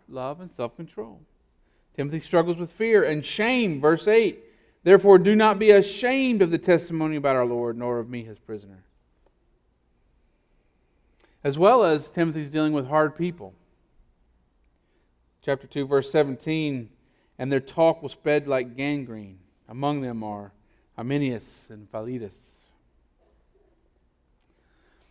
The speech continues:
But the question is, what does Paul encourage Timothy with?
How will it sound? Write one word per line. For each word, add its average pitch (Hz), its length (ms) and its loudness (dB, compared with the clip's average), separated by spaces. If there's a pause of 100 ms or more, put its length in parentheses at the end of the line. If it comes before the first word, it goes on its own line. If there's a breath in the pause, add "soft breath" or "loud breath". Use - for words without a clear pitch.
(160)
But 170 80 -2
the 185 80 2
question 214 300 0
is, 165 100 -4
what 185 260 0
does 185 200 -8
Paul 170 420 0
encourage 151 600 -4
Timothy 131 440 -10
with? 107 380 -14